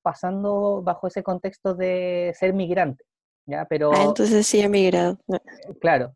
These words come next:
Speaker 1: eh, y, pero bajo ese contexto, eh, cuando lo hacemos desde una ciudad a otra ciudad o cuando lo hacemos de un país a otro país, tal vez el cambio es mucho más fuerte aún,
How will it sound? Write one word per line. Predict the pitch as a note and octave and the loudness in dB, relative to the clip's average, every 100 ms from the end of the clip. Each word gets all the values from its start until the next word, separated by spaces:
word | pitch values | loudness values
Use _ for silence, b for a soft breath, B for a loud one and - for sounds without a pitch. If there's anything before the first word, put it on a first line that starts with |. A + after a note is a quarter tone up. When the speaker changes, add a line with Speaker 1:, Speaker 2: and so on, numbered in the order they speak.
| - | -8
Speaker 1:
eh, | C3 C3 C3 C3 | -6 -4 -4 -4
y, | A#2 C3 | -6 -6
pero | C#3+ C#3 | -2 0
bajo | C#3 C#3+ E3+ | -2 0 -2
ese | D#3+ E3+ | -2 -4
contexto, | D#3 D#3 F#3 - - G3 G3 - | -4 -4 -8 -6 -2 0 0 -4
eh, | C#3+ C#3 C3 C3 C3 C3 - | -8 -6 -6 -6 -8 -12 -4
cuando | D3+ C#3+ C#3 | -2 -2 -2
lo | C#3 C#3 | -2 -4
hacemos | C3+ D#3 D#3+ | -4 -6 -6
desde | C#3+ C#3+ D3+ | -6 -4 -2
una | D3 D#3+ | 0 -2
ciudad | E3 D#3+ D#3+ E3 | -2 0 2 2
a | D3+ | 2
otra | D#3 D#3+ | 0 -4
ciudad | - D#3 E3 D3+ | -4 0 2 0
o | C3+ C3 | -2 -2
cuando | C3+ C3+ | -4 -4
lo | C3 | -6
hacemos | C#3+ D#3 C#3+ | -6 -4 -2
de | D#3 | -2
un | D#3 | -2
país | D3 E3 D#3+ | -4 -4 -4
a | D3 | -2
otro | D3+ D#3 | -4 -4
país, | D3+ C#3 D#3 G3 _ _ _ - | -6 -6 -8 -12 _ _ _ -2
tal | C#3+ | 0
vez | D3+ D#3+ | 0 -4
el | D3 | -4
cambio | D#3+ E3 D#3+ | -4 -4 -6
es | C3 | -4
mucho | C#3+ G3 G3+ | -4 -4 -4
más | F#3 F3+ | -4 -4
fuerte | - F#3+ F#3 | -2 -2 0
aún, | D#3+ B2+ | -2 -2